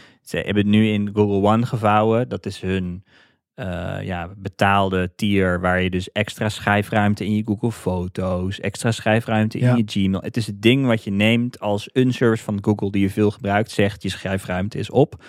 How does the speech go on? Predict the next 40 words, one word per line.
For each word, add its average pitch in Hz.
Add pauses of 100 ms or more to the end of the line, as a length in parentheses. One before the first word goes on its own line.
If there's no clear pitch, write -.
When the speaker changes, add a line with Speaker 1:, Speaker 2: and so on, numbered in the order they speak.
(200)
Speaker 1:
Dat 107
is 104
het 104
moment 98
dat 95
mensen 95
Google 95
One 98
nemen. 107 (300)
En 98
het 95
is 113
gewoon 98
een 95
bundel 104
van 92
allerlei 98
Google 101
producten 92
waar 92
zij 92
nu 95 (260)
advanced 98
hebben 92
ingedouwd. 87 (240)
Ook 104
weer 123
twintig 123
dollar 110
per 120
maand. 95 (480)
Ook 113
weer 123
allerlei, 113 (160)
eh, 107
add-ons 101
erin, 95
zoals, 92
eh, 92
zoals, 98